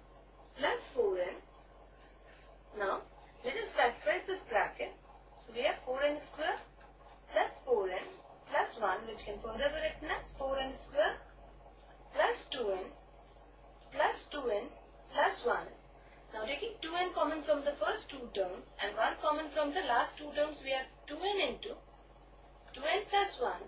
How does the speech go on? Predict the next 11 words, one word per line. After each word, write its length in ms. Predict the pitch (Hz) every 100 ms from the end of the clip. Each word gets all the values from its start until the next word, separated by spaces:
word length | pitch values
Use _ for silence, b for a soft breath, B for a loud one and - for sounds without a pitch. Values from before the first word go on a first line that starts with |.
| - - - - -
plus 300 | 233 233 220
one 260 | 262 415
times 400 | - 269 302 - -
two 160 | 220 196
N 120 | 180 -
plus 260 | 240 294 330
one. 220 | 381 - - - - - - - - - -
So 120 | - 208
this 160 | 202
is 120 | 247
equal 300 | 269 277 285